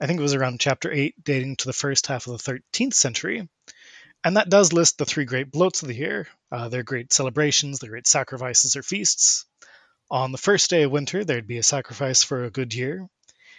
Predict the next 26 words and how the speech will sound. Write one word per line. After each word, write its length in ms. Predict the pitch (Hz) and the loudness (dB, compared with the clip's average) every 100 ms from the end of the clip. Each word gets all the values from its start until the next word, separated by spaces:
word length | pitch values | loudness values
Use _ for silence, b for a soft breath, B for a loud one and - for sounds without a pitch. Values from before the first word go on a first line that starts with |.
| b | b
In 120 | 131 | -6
the 60 | 139 | 4
middle 180 | 208 226 | 6 6
of 80 | 156 | 4
winter, 420 | 156 - 202 208 | 0 0 0 0
there'd 300 | - 131 123 | 2 2 2
be 220 | 131 120 | 0 0
another 340 | 127 127 131 | 0 0 -2
bloat 320 | 127 127 135 - | -2 -2 -4 -4
for 140 | 147 | -6
the 160 | 123 113 | -4 -6
good 260 | - 123 | -4 -4
crop. 340 | - 185 190 _ _ _ B B B _ | 0 0 0 _ _ _ B B B _
And 160 | 139 147 | -2 -2
the 60 | |
third 240 | - 208 165 | 0 0 2
one 180 | 175 160 | -2 -2
would 100 | 147 | -2
be 100 | 156 | 0
on 100 | 165 | 2
a 60 | |
summer 300 | 156 - 233 | 2 2 2
day, 220 | 127 110 127 | -4 -6 -8
a 100 | 165 | -2
victory 340 | 170 - 151 | -2 -2 -4
blot, 420 | 123 180 - - | 0 -2 -2 -10